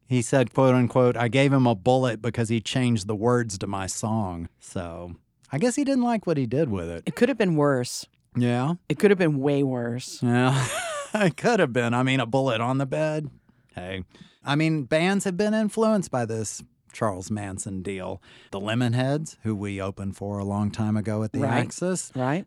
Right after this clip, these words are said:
Speaker 1: they've covered a Manson song. Guns N' Roses covered a Manson song. And, uh, Nine Inch Nails, Trent Reznor, when he was recording the album Broken,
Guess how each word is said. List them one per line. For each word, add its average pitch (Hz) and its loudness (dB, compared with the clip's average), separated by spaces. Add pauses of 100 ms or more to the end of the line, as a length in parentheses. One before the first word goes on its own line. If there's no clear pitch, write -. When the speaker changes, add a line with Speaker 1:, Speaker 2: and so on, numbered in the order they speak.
Speaker 1:
they've 123 0
covered 135 2 (220)
a 120 2
Manson 135 2
song. 143 2 (400)
Guns 110 2
N' 117 2
Roses 127 2
covered 135 0
a 135 0
Manson 139 0
song. 151 -2 (520)
And, 113 0
uh, 104 -2 (260)
Nine 151 2
Inch 160 0
Nails, 180 0 (380)
Trent 127 0
Reznor, 143 0
when 131 2
he 123 4
was 107 0
recording 131 0
the 113 -2
album 110 -2
Broken, 139 -2